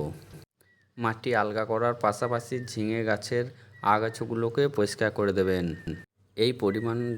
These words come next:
দিয়ে দেবো আমি কিছু জৈব সার। আপনারা এই জৈব সারগুলি সারের দোকানে কিনতে পাবেন।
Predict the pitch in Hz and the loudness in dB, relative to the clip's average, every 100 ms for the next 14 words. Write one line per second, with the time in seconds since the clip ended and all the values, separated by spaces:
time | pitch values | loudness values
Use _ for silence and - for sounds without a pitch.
0 | 107 107 104 107 107 104 - 85 107 107 | -4 -2 -2 -4 -2 -4 -4 -4 -4 -6
1 | 95 - 104 104 117 117 101 98 - - | -10 -4 -6 -4 0 0 2 -2 -4 -6
2 | 82 76 - _ _ _ - 107 123 127 | -8 -10 -12 _ _ _ -8 -4 -2 0
3 | 131 127 123 120 110 113 123 - 117 117 | 2 2 2 4 2 2 0 -2 -2 -2
4 | 117 113 120 120 - - 107 110 113 110 | -2 0 0 -2 -8 -6 -2 -2 0 -2
5 | 117 120 123 135 123 117 107 98 90 | -2 -2 -2 -2 -2 0 0 0 -2